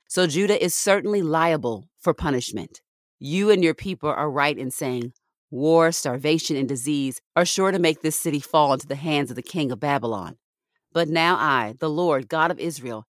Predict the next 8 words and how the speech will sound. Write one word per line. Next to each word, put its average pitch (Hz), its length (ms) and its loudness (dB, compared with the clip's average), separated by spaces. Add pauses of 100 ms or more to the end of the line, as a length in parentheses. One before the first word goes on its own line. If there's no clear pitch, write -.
have 165 220 -2
something 196 420 -2
further 170 380 2
to 143 120 -6
say 147 320 2
about 135 340 0
this 135 160 -4
city. 123 380 -6